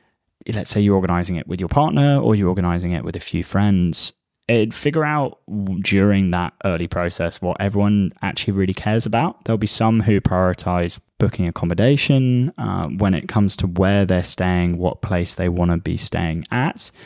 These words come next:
That for some is the biggest priority of them all. For others, mm, this is using myself as an example,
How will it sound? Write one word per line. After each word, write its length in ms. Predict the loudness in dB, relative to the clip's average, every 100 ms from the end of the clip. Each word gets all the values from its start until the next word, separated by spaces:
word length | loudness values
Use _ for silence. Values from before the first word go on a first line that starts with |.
| -20 -20 -20 _ _
That 440 | -2 2 2 0
for 160 | -4 -2
some 340 | 2 2 4
is 240 | 2 0 -2
the 100 | -2
biggest 260 | 0 -2
priority 440 | -2 0 -2 -4 -6
of 80 | -4
them 120 | -2
all. 240 | -2 -4 -12 _
For 300 | 0 2 2 2
others, 720 | 2 4 4 2 0 -2 -6 _
mm, 380 | -6 -4 -6 -8
this 300 | -8 -8 -8 -8
is 260 | -8 -8 -6
using 260 | -4 -4 -4
myself 460 | -4 -2 -2 -2
as 100 | -4
an 80 | -4
example, 720 | -4 -2 -2 0 0 0 -2